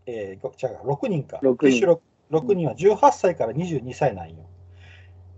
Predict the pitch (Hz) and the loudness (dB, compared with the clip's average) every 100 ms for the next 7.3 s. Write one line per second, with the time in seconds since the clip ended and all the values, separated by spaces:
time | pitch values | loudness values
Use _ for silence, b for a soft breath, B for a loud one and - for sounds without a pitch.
0 | - 127 110 113 - - - - - 190 | -8 -8 -8 -14 -18 -20 -20 -14 0 2
1 | 175 151 143 139 135 135 135 131 131 127 | 6 4 4 0 2 4 4 4 4 4
2 | 160 156 131 110 - - - 156 202 185 | 2 0 -2 -6 -14 -18 -14 -8 -4 -2
3 | 127 104 - 92 87 151 - - _ _ | -4 -6 -12 -14 -8 -8 -8 -20 _ _
4 | - 147 - 156 147 131 175 - - 110 | -4 -2 4 6 6 6 2 -2 -10 -6
5 | 107 - 180 151 - - _ - 175 _ | -6 -6 -6 -6 -8 -12 _ -8 -8 _
6 | _ B B B - 214 185 202 196 202 | _ B B B 0 4 4 2 0 0
7 | 277 175 | 2 2